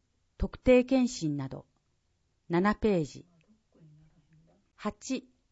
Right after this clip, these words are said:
国民年金。八ページ。九、かかりつけ健康メール、東洋医療一口コラム。九ページ。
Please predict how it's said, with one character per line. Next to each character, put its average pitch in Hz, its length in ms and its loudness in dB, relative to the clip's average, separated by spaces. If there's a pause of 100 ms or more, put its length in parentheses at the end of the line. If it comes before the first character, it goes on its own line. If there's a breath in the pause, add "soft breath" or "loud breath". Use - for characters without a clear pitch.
国 269 320 2
民 277 240 6
年 254 220 2
金。 131 340 -14 (880)
八 - 300 -12
ペ 254 200 2
ー 170 40 -2
ジ。 135 240 -18 (1600)
九、 208 340 -2 (960)
か - 120 -10
か 254 140 2
り 262 140 0
つ - 140 -14
け 240 200 0
健 247 360 0
康 247 240 4
メ 226 260 0
ー 151 40 -2
ル、 127 180 -10 (760)
東 262 260 6
洋 262 240 6
医 254 80 0
療 147 440 -4
一 - 220 -2
口 - 240 -14
コ 233 120 -2
ラ 185 140 -2
ム。 120 140 -10 (920)
九 208 240 0
ペ 196 240 -2
ー 156 60 -4
ジ。 127 220 -18